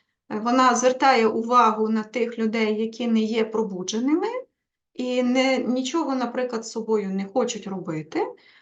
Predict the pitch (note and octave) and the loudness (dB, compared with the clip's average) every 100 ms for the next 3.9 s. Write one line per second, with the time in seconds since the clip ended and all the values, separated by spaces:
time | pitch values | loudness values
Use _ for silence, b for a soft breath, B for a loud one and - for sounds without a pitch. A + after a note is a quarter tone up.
0 | b _ G#3 G3+ G#3 - - _ A3 - | b _ 0 2 2 -2 -10 _ -10 -6
1 | G#3+ D#4+ E4+ G#3 G#3+ A3+ G#3 G3 G#3+ D#4 | -4 -2 0 -2 -2 -2 -2 -4 -4 -8
2 | - _ _ _ _ _ - - - A3 | -12 _ _ _ _ _ -8 -4 0 0
3 | G3+ - _ _ F#3+ G3 A#3 F4 | 0 -8 _ _ -8 0 0 0